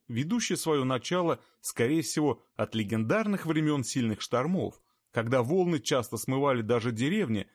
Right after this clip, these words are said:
расположенные на больших скалах, запрещали оставлять женщину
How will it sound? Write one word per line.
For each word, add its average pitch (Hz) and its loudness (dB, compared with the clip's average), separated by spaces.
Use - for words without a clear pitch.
расположенные 175 0
на 117 2
больших 104 0
скалах, - -4
запрещали 202 0
оставлять 135 0
женщину 185 -2